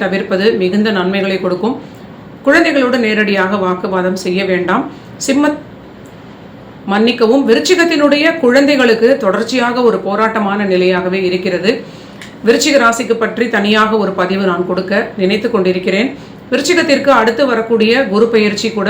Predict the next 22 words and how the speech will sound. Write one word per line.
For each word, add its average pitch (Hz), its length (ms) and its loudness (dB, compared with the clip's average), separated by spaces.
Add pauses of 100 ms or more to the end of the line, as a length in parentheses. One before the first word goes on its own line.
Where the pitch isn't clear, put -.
(140)
ஒரு 196 160 -2
பாதகஸ்தான 196 680 -2
குருவாக 180 420 -2 (100)
இருப்பதனால் 175 540 -2 (380)
குழந்தைகளுடைய 208 680 0 (180)
மனநிலை 185 460 0 (760)
அவங்க 254 180 2 (100)
இறங்கி 262 360 2
வருவதற்கு 202 520 0
வாய்ப்பில்லை. 196 480 0 (140)
நீங்க 247 260 0
தான் 254 140 2
உங்க 190 200 0
குழந்தைகளை 185 500 0 (600)
அவங்க 180 260 2
வேணும் 220 320 2
அப்படிங்கிறதை 185 560 0
உணர்ந்து 175 320 0 (160)
இறங்கி 214 300 0 (100)
விட்டு 185 300 -2
கொடுத்து 202 320 0 (520)
பொறுமையாக 277 460 4